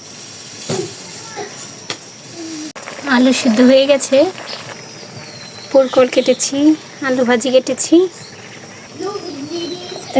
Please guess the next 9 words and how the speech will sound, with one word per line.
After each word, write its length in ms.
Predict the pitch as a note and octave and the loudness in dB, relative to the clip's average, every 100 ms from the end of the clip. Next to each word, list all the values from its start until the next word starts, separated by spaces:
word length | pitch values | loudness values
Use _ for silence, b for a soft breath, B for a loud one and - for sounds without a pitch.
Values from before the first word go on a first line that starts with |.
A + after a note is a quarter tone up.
| A#3+ | 6
এই 60 | A3+ | 8
যে 80 | C#4+ C#4 - - | 6 4 -8 2
পনির, 380 | B3+ B3+ C4 B3+ - - - - - - - - - - | 4 8 8 6 2 -12 -10 -6 -6 -8 -20 -20 -4 2
পনিরগুলো 420 | C4 C#4 B3+ B3 A3 | 6 8 8 8 8
ভালোভাবেই 440 | B3 C4+ C4 C4+ C#4 | 6 6 6 6 6
হয়নি, 240 | B3 A#3 D4+ E4 | 6 6 6 4
তো 40 | C4 | 4
পনিরের 340 | C#4 C4+ C4+ C4+ A#3+ | 6 8 8 8 8
বড়ার 220 | C#4 | 8